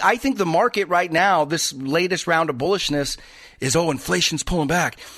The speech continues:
and the market's about to accept." No, I, no. It's not pulling back anywhere near enough to justify the Fed cutting rates right now. So the, I'll continue to say, when I'm looking at this on a fundamental basis, in a way, I kinda think the bulls are bidding against themselves,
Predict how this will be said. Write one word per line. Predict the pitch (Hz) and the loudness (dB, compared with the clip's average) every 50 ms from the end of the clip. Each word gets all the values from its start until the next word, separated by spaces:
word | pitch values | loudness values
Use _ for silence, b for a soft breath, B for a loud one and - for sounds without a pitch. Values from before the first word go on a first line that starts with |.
| B B B B | B B B B
and | 123 139 | -2 0
the | 135 | 0
market's | 160 190 202 185 - 185 - | 2 0 0 0 -2 -4 -4
about | - - 180 175 170 | -2 -2 -2 -4 -4
to | - | -4
accept." | 165 - - 180 160 b b b b b | -4 -4 -4 -6 -8 b b b b b
No, | - 170 220 262 233 175 | -2 -2 0 0 0 0
I, | - - 170 147 - 135 170 202 - | 0 -2 -2 -2 -4 -6 -6 -4 -2
no. | 160 170 226 277 320 311 190 90 - - - _ _ _ _ _ _ _ _ _ _ _ - | 0 0 2 2 2 0 0 -2 -6 -12 -18 _ _ _ _ _ _ _ _ _ _ _ -4
It's | - 190 - - | -4 -2 0 0
not | 247 262 254 254 | 0 0 0 0
pulling | - 226 240 233 214 | -2 0 0 0 2
back | 214 214 214 208 - - | 2 2 0 0 -2 -4
anywhere | 214 220 254 254 247 240 240 | -2 -2 0 0 0 0 0
near | 233 202 190 190 196 208 202 | 0 0 0 2 2 2 2
enough | 190 170 160 139 127 - - | 0 2 0 0 -2 -2 -6
to | - 143 | -8 -4
justify | 131 139 147 147 - - 151 135 - 127 117 123 | -2 0 0 0 -2 -4 -6 -4 -2 -2 -2 -2
the | 127 131 | -4 -4
Fed | - 131 123 117 | -4 -4 -4 -4
cutting | - 131 127 131 143 | -4 -4 -4 -2 -2
rates | 175 240 285 - - | -2 -2 -2 -4 -4
right | 117 92 85 | -4 -4 -6
now. | 80 71 65 - _ _ _ _ _ _ _ _ _ _ _ _ _ _ _ _ _ _ _ _ _ _ _ _ _ _ _ - | -6 -10 -12 -14 _ _ _ _ _ _ _ _ _ _ _ _ _ _ _ _ _ _ _ _ _ _ _ _ _ _ _ -6
So | - - 185 175 | -2 0 0 0
the, | 165 170 180 156 123 - - | -2 -6 -8 -10 -8 -6 -2
I'll | 135 165 202 214 | 0 2 2 2
continue | - 202 175 - 208 214 202 | 0 -2 -2 -2 -2 -2 -2
to | 170 151 | -2 -2
say, | - 220 233 233 185 147 123 B B B B B | 0 2 2 2 2 0 -2 B B B B B
when | 147 156 165 | -2 0 2
I'm | 180 220 233 214 | 2 2 2 0
looking | 226 220 - 214 196 | 0 -2 -2 -2 -4
at | 175 | -4
this | 170 185 170 - 185 | -2 -4 -4 -2 -2
on | 160 | -2
a | 147 | -2
fundamental | - - 175 175 170 165 160 147 127 | 0 0 0 0 2 2 2 0 0
basis, | 107 143 196 240 - - 127 120 - B B B B B B B | 0 0 0 0 -2 -4 -6 -6 -6 B B B B B B B
in | 156 151 | 0 2
a | 147 | 2
way, | 135 123 160 220 247 | 2 2 2 2 2
I | 190 151 | 2 0
kinda | - - 147 147 | 0 0 -2 0
think | 143 - 151 143 | 0 -2 -4 -4
the | - 143 | -4 -4
bulls | 117 127 147 156 147 156 | -2 0 0 0 -2 -2
are | |
bidding | 139 131 147 165 180 175 | -2 0 0 0 0 -2
against | 165 170 180 185 - - | 0 0 -2 -2 -2 -2
themselves, | 190 180 160 - 220 262 220 131 - - | -2 -2 0 0 0 -2 -2 -4 -6 -8